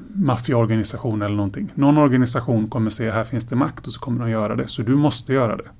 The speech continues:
Och vi måste göra det först. Det är för dina antikroppar, ditt immunförsvar mot att någon har en massa intelligens, eh, och en väldigt kraftfull maskin är att du också har samma kraftfulla maskin.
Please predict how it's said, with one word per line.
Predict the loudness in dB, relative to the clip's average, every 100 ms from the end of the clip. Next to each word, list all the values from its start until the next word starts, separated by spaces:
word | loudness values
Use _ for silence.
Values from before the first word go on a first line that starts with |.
| -8
Och | -2
vi |
måste | 0 0 0
göra | -2
det | -2
först. | -6 -8 -6 -8 -12 -20 -20 -20 -20 -20 -20 -20 -20 -6
Det | 0
är | 0 0
för | -2 2 2 0 -8 -12 -14 -10
dina | -2 0
antikroppar, | 2 0 -2 -4 -4 -4 0 0 0 -6 -20 -20 -20 -20 -10
ditt | -6 2
immunförsvar | 6 6 6 2 -2 4 8 8 8 4 -2 -6
mot | -2 2 0 0 -8 -10
att | -6
någon | 0 2 4 2
har | 2 0 -2 -6 -12 -20 -12
en | -4
massa | -4 -4 -4 -4 -4 -8 -16 -10
intelligens, | -8 -4 0 2 0 -2 -4 -8 -18 -20 -20 -20 -20 -20 -16
eh, | -8 -4 -2 -2 -4
och | -10 -14 -16 -20 -14
en | -6 0
väldigt | 0 -2
kraftfull | -6 -8 -6 -4 -6 -10
maskin | -10 -2 0 0 -2
är | -4
att | -6
du | -6
också | -8 -4 0
har | 0
samma | -2 -2 -2
kraftfulla | 0 -2 -4 -6
maskin. | -6 -6 -10